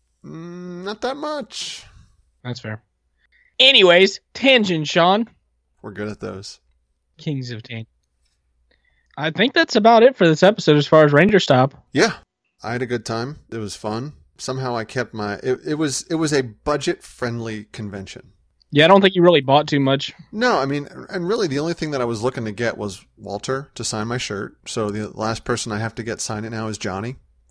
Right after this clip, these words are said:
Speaker 1: I would like to do it prior to P M C, but if I can't, then I can't.
Speaker 2: Yeah, I think our next
Speaker 1: He'll be at Ranger Stop and Pop in Atlanta, so I might get him to do it then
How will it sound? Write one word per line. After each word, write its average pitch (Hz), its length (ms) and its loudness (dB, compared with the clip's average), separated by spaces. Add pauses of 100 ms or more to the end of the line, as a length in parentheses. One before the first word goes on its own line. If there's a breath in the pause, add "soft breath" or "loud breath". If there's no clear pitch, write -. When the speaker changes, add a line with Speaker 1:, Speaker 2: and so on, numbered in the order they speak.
(160)
Speaker 1:
I 117 140 -6
would 113 120 -6
like 151 180 0
to 131 60 -10
do 117 180 -4
it - 140 -10
prior 117 340 -4
to 135 240 -10
P 147 160 -12
M 147 180 -8
C, 165 260 -6
but 110 400 -6
if - 120 -16
I 107 60 -12
can't, 123 460 -8
then 107 440 -12
I 117 40 -16
can't. 113 280 -14 (140)
Speaker 2:
Yeah, 151 160 6
I 151 40 4
think 208 240 2 (100)
our 156 140 4
next 151 280 2 (200)
Speaker 1:
He'll 170 80 -6
be 202 140 -6
at 151 60 -6
Ranger 143 280 -8
Stop 123 540 -6
and 117 180 -16
Pop 135 360 -6
in 110 360 -14
Atlanta, 107 580 -10 (520)
so - 160 -8
I 120 80 -4
might 127 580 -8
get 120 140 -6
him 113 100 -10
to 104 80 -10
do 104 140 -8
it 95 140 -12
then 101 440 -10